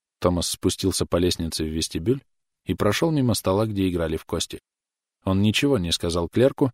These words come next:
с любопытством посмотревшему на него, так как на его куртке были пятна крови.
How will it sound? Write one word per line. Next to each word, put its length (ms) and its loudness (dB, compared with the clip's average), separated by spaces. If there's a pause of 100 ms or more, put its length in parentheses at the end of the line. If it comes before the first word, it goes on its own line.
(160)
с 120 -10
любопытством 540 0
посмотревшему 600 -2
на 60 -4
него, 260 -6 (540)
так 140 -2
как 180 -6
на 60 0
его 220 2
куртке 380 0
были 220 2
пятна 360 -6
крови. 360 -8